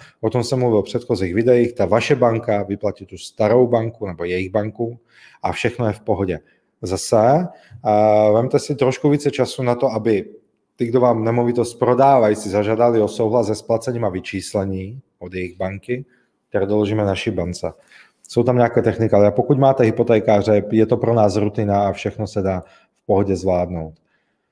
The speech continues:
Zase mám tady z důle-, v poznámkách mám zase z důležitého z-, zmíněného právníka, protože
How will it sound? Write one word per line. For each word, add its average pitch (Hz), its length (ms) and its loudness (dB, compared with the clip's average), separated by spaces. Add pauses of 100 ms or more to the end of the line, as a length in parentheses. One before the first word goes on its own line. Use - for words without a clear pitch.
(160)
Zase 101 320 -4
mám 117 140 2
tady 117 160 6
z 101 60 -4
důle-, 110 360 2
v - 80 -14
poznámkách 117 500 2
mám 117 160 2
zase 107 240 -2
z 98 60 -6
důležitého 110 760 0
z-, 104 340 -2
zmíněného 110 500 -2
právníka, 101 800 0
protože 98 320 -2